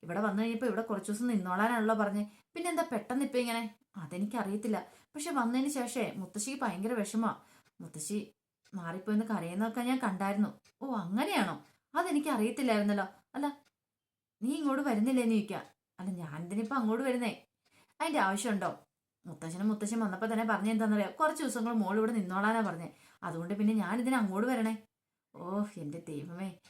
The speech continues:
അവളെ വിളിച്ചു കഴിഞ്ഞിട്ടുണ്ടെങ്കിൽ അവളുടെ ഈ ജാടവും തലക്കനവും കാണോ, അതാ ഏറ്റവും വലിയ പ്രശ്നം. എന്ത് ചെയ്യാനാന്ന് പറ. അല്ല, ആദർശാണ് അന്നൊന്നും മിണ്ടാത്തന്നെ. അല്ല, ഞാനിങ്ങനെ ഓരോന്നൊക്കെ ആലോചിക്കുമായിരുന്നു. ഉം, എന്താ ആലോചിക്കുന്നേ? എന്തേലും കാര്യമുണ്ടോ?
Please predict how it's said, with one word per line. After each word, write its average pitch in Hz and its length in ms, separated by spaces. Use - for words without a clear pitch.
അവളെ 156 240
വിളിച്ചു 165 320
കഴിഞ്ഞിട്ടുണ്ടെങ്കിൽ 214 500
അവളുടെ 175 280
ഈ 214 120
ജാടവും 190 460
തലക്കനവും 214 500
കാണോ, 180 300
അതാ 220 160
ഏറ്റവും 214 400
വലിയ 208 180
പ്രശ്നം. 196 400
എന്ത് 349 220
ചെയ്യാനാന്ന് 208 680
പറ. 185 140
അല്ല, 247 120
ആദർശാണ് 185 440
അന്നൊന്നും 247 340
മിണ്ടാത്തന്നെ. 214 500
അല്ല, 180 200
ഞാനിങ്ങനെ 180 460
ഓരോന്നൊക്കെ 180 440
ആലോചിക്കുമായിരുന്നു. 190 840
ഉം, 208 100
എന്താ 180 260
ആലോചിക്കുന്നേ? 208 560
എന്തേലും 285 280
കാര്യമുണ്ടോ? 214 520